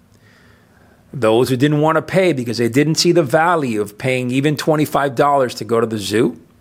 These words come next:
all of a sudden, because they're backed up against a wall, they had to make a decision. And s-, phenomenally,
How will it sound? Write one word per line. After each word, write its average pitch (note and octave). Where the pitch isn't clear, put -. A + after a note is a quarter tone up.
all F#3
of G3
a G3+
sudden, D3
because G#2
they're G2+
backed A#2
up B2+
against A#2+
a B2
wall, A#2
they G#2+
had G#2+
to -
make G#2+
a B2+
decision. A2
And A#2+
s-, -
phenomenally, A#2+